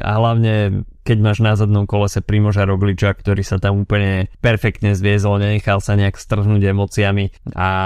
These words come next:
dokázal na Remka získať, e, v tejto etape ešte na posledných desiatkách metroch, e, šesť sekúnd. Takže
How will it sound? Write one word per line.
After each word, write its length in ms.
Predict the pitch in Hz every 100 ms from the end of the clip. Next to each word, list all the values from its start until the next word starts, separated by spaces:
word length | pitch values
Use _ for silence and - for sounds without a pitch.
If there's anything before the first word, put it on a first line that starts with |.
| 92 92 -
dokázal 960 | 98 95 120 139 120 113 110 104 95 -
na 240 | 104 104
Remka 400 | 104 107 107 101
získať, 400 | 101 101 - 101 -
e, 40 | 98 95 95 95 -
v 40 | -
tejto 320 | 104 101 98
etape 480 | 92 104 101 95 95
ešte 320 | - 95 92
na 160 | 104
posledných 560 | 107 117 - 110 101 101
desiatkách 640 | 98 104 107 101 - 95
metroch, 480 | 95 92 98 95 - -
e, 320 | 95 92 92
šesť 300 | - 113 - - 101
sekúnd. 420 | - 101 98 - -
Takže 560 | 95 95 101 101 98